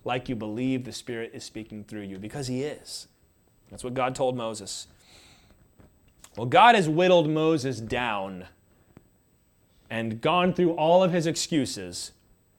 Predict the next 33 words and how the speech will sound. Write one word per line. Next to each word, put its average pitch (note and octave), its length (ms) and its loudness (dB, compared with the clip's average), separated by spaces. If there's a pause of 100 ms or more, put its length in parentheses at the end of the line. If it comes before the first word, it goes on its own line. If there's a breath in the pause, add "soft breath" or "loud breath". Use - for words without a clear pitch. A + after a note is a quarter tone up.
(180)
and A#2 80 -8
he's B2 80 -2
got C3 180 2
nothing F#3+ 300 4
else G3+ 180 6
to G#3 140 0
say, B2 500 2 (500)
so C3 200 -4
we're C#3 80 0
gonna C#3+ 160 -2
see - 180 -4
what B2+ 140 -2
was G#2 160 -8
really C#3+ 360 0
at B2 160 -4
the C3 80 -2
bottom A#2+ 460 -6
of A2 80 -10
all A2+ 320 -6
these A2+ 180 -6
objections. G#2 640 -12
Verse D3+ 300 -4
thirteen, G#2+ 600 -8 (1120 soft breath)
"But - 100 -6
he C3 100 0
said, D3+ 380 0
'Oh, F3+ 180 2
my C#3 140 0
Lord, A2+ 520 -2 (760)
please D3+ 380 -4
send G#2+ 260 -8
someone A2 400 -8
else.'" - 460 -8